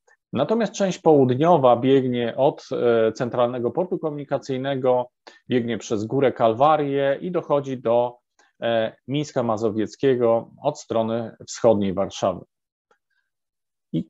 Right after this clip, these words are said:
kolejny slajd pokazuje właśnie najbardziej rozreklamowaną część, e, budowy Centralnego Portu Komunikacyjnego.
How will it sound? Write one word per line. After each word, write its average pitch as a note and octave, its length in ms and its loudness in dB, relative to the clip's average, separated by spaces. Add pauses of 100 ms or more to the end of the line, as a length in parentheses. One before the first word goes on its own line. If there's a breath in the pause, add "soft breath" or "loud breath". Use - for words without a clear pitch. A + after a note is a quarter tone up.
(200)
kolejny G3 640 0
slajd F3 680 0
pokazuje D3+ 520 2
właśnie C#3+ 720 -2
najbardziej C3+ 800 2
rozreklamowaną B2 1300 -2
część, B2+ 640 -6
e, G2+ 220 0
budowy A2+ 420 2
Centralnego A2+ 560 -4
Portu A#2 280 -6
Komunikacyjnego. A#2+ 1000 -2